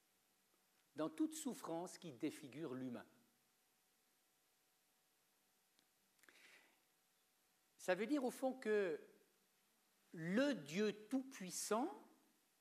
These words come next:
se donne à comprendre et à connaître dans la toute fragilité de l'humain. C'est là qu'il faut le chercher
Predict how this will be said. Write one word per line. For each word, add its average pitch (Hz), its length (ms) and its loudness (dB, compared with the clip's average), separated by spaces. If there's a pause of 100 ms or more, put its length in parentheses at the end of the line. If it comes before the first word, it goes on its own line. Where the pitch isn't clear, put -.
(1400)
se - 360 0
donne 220 320 6
à 196 60 4
comprendre 190 760 -4
et 165 100 0
à 165 60 0
connaître 156 600 -2 (540)
dans 175 240 4
la 170 140 4
toute - 420 0
fragilité 139 880 -2
de 117 120 -4
l'humain. 110 260 -10 (680)
C'est - 240 2
là 156 240 2 (340)
qu'il 131 140 -8
faut - 180 -6
le 123 80 -4
chercher 247 560 -2